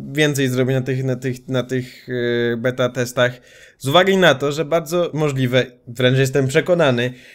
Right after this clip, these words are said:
yy, co do tego, że są tu mega ultra lagi. Także, no cóż, dziękuję wam bardzo za oglądanie. Chciałbym, jak przede, przede wszystkim chodziło mi to, żeby zaprezentować się z, e, znaczy zaprezentować nie się, tylko właśnie tę mapę, jaką jest Salvage.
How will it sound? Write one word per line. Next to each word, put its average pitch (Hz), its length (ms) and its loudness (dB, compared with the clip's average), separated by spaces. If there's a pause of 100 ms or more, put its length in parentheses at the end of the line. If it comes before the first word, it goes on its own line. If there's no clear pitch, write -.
(880)
yy, 127 60 -6
co 147 100 -6
do 147 100 0
tego, 139 340 2
że 160 120 -2
są 175 220 -2
tu 185 100 -8
mega 190 400 2
ultra 190 560 0 (160)
lagi. 160 440 0 (880)
Także, 151 360 2
no 170 140 2
cóż, 131 180 0
dziękuję 170 260 -2
wam 160 140 -2
bardzo 131 180 2
za 127 60 2
oglądanie. 117 460 -2
Chciałbym, 117 380 -4
jak 120 60 -10
przede, 120 220 -4
przede 120 200 -6
wszystkim 120 240 -6
chodziło 120 180 -2
mi 120 80 -4
to, 123 100 -6
żeby 123 220 -2
zaprezentować 127 720 -2 (460)
się 123 300 2
z, 120 340 0
e, 113 360 0
znaczy 123 360 -6
zaprezentować 120 600 -4
nie 127 120 0
się, 123 220 -2
tylko 123 300 -4
właśnie 113 300 -2
tę 143 160 -6
mapę, 123 240 -2
jaką 107 180 -8
jest 104 180 -6
Salvage. 151 380 -2